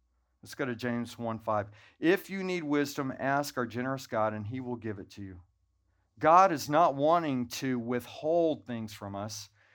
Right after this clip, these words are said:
He is generous and wants to pour out abundantly. And it goes on to say that, uh, James writes, "He will not rebuke you for asking." Have you ever wanted something like,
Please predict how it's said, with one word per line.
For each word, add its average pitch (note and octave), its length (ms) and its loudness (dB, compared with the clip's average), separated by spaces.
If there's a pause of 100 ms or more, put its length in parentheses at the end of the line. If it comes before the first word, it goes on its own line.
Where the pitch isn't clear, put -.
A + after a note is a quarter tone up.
(160)
He E3+ 160 0
is A#2+ 180 0
generous C3+ 600 -2 (240)
and C3 220 0
wants D#3+ 320 2
to D#3+ 120 0
pour D3+ 320 4
out C#3+ 300 8
abundantly. B2 680 2 (2000)
And C#3+ 100 0
it C#3 60 -2
goes D3 240 4
on C#3+ 120 4
to C3 60 -4
say C3 260 0
that, A#2 240 -4 (380)
uh, A#2 80 -8
James B2+ 320 -4
writes, A#2 320 2
"He D#3 120 -4
will C3+ 160 -2
not B2+ 180 2
rebuke A#2+ 480 -6
you A2+ 80 -8
for G#2 220 -6
asking." G2+ 440 -8 (1500)
Have C#3+ 140 -4
you E3 80 0
ever F3+ 180 0
wanted B2+ 280 -4
something B2+ 320 -6
like, G2+ 180 -8